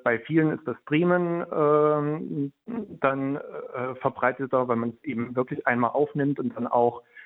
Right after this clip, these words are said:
ins Netz stellt. Äh, Live-Auftritte, äh, sind dann natürlich, äh, auch über Stream natürlich möglich, aber, äh, oder eben über die Konferenzen möglich,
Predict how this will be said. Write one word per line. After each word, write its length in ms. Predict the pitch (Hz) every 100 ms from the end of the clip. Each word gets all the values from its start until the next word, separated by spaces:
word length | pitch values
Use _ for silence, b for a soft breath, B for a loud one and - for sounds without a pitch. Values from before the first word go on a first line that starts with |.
| B
ins 240 | - 113 131
Netz 220 | 131 -
stellt. 420 | - 139 131 139 - B B B B
Äh, 560 | 139 120 120 127 - - -
Live-Auftritte, 1600 | 117 135 202 - 143 123 - 123 143 170 160 156 160 - 135
äh, 40 | 127
sind 180 | 139
dann 80 | 135
natürlich, 500 | 127 123 139 123 110 107 _ -
äh, 60 |
auch 460 | - 113 - 139 156
über 180 | 175 165
Stream 320 | - 160 170
natürlich 400 | 160 165 156 143
möglich, 560 | 123 131 143 147 139 131
aber, 300 | 120 113 - B B B -
äh, 200 | 117 117 -
oder 180 | 131 123
eben 240 | - 123 123
über 140 | 120
die 100 | 117
Konferenzen 720 | 113 117 113 117 151 151 160
möglich, 400 | 143 147 147 135